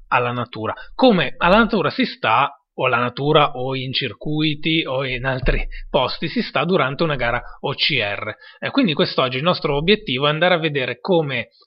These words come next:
vestirsi e quali altra attrezzatura utilizzare per, diciamo, affrontare la gara a-, nel migliore dei modi, eh, scanso evidentemente le varie dif-, differenze di percorso che ci sono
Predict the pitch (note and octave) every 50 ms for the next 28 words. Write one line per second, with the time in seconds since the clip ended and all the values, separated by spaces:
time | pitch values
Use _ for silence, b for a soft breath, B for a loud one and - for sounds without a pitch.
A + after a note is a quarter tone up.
0 | _ _ - E3+ E3 D#3+ - - F#3 E3 D#3 C3 A#2+ - - A#2 G#2+ - - E3
1 | F#3 F3+ D3+ D3+ C#3+ C3+ A#2+ A#2 A#2 - - B2 A2 A2 - - - D3 C#3+ -
2 | - D#3 - - - D#3+ C#3+ - D3 B2+ A#2 B B B B B - G#3+ G#3 G#3
3 | - A3 B3 B3 A#3+ A3 F3 C#3+ G#2 G#2 A#2+ D#3 D3+ D3+ - C3+ A2+ A#2 A#2 B2+
4 | B2 A#2 B B B B B B B B B B B B B B B _ - D3+
5 | - F3+ D3+ B2 A#2 A2+ G#2 - - - - - - _ - - - - - -
6 | - - - - - F#3+ F3+ E3+ - D3+ A#2+ A2 G#2+ G#2+ G2+ - - - - C#3+
7 | D3 D#3 C3+ B2 A#2 A2+ A#2+ - - - D3 D3 D#3 E3 E3 E3 D#3+ D#3+ E3 E3
8 | E3 D#3+ D3+ D3 D#3+ G3 A3 G#3+ G3 D3 C3 C3+ C3+ C3 D3 D3+ D#3 D3+ - -
9 | - - _ - A2 G#2 G#2 F#2 F2+ - - - - - F3 E3 D#3 D#3+ E3 D3+
10 | - - - D#3+ D3+ D3 - E3 D#3 C#3+ D3+ D3+ D3+ D3+ D3+ D3 G3 G3 D#3+ B2
11 | A#2 C3 C3 - C3 A#2 A#2 A#2+ A#2+ B2 B2 A2+ A2+ B2 C#3+ C#3+ - - - D3+
12 | C#3+ C#3+ D#3 C#3+ D3 - - D#3+ D3 C#3+ C3 B2 A2+ - B2 A#2 A#2+ - B3 B3
13 | B3 - A#2 A2 - - A#2+ A#2 - - E3 - - A2 F#2 F#2+